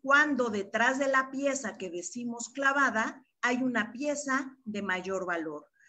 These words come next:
Ustedes saben cuál es el valor de las piezas y saben perfectamente que, eh, la dama vale nueve o diez puntos y el alfil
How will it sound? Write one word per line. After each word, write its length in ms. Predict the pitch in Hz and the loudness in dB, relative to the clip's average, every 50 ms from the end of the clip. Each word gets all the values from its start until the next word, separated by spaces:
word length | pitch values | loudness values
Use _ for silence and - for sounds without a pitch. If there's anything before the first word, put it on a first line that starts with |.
| _ - | _ -12
Ustedes 440 | 208 - - 254 247 254 254 254 | -12 -4 0 2 2 2 2 2
saben 360 | 269 269 262 262 262 262 262 262 | 4 2 4 4 4 0 0 2
cuál 200 | 233 226 226 220 | 2 2 4 2
es 160 | 220 214 233 | 0 -2 -2
el 120 | 226 208 | -4 -2
valor 300 | 202 185 180 180 185 190 196 | -2 -2 -2 -2 -4 -4 -2
de 80 | 214 | -2
las 220 | 220 240 254 247 - | -2 -2 -2 -4 -6
piezas 600 | - 320 320 302 302 - 247 226 254 320 - - _ - - _ _ | -4 -2 -2 -2 -2 -4 -4 -4 -4 -4 -6 -12 _ -20 -20 _ _
y 80 | - 214 | -10 -8
saben 400 | 220 226 220 226 226 240 226 226 | -2 2 2 2 2 2 -2 -4
perfectamente 840 | 208 196 196 - 220 220 - - 226 220 220 214 214 226 240 226 - | -6 -6 -6 -8 -8 -8 -2 -2 0 0 0 -2 -2 -2 -4 -6 -4
que, 360 | - 226 233 247 262 254 - - _ _ - | -2 0 0 0 0 -2 -8 -18 _ _ -4
eh, 580 | 240 233 240 247 254 269 269 262 - - - _ _ - - - | -2 0 4 4 4 4 2 0 -6 -14 -20 _ _ -14 -8 -2
la 220 | 214 208 208 202 | 0 2 2 4
dama 500 | 208 277 311 330 302 262 247 247 262 262 254 | 6 6 6 6 6 6 6 4 4 2 2
vale 300 | 220 226 220 220 220 220 | 2 2 4 4 4 4
nueve 420 | 214 220 247 277 294 285 269 226 | 2 4 2 2 0 2 2 0
o 100 | 208 196 | 0 0
diez 280 | 202 202 202 202 214 - | -2 -4 -4 -6 -6 -10
puntos 680 | - - 370 370 349 294 - 247 254 311 392 - - _ _ _ _ _ | -10 -8 -6 -6 -6 -4 -2 -2 -2 -2 -4 -6 -12 _ _ _ _ _
y 300 | - 294 320 349 349 330 - | -2 0 2 2 0 0 -4
el 140 | 240 233 220 | 0 2 2
alfil 600 | 214 208 214 214 214 - 339 339 320 311 - - | 4 2 2 0 -2 -2 -2 -2 -2 -2 -4 -8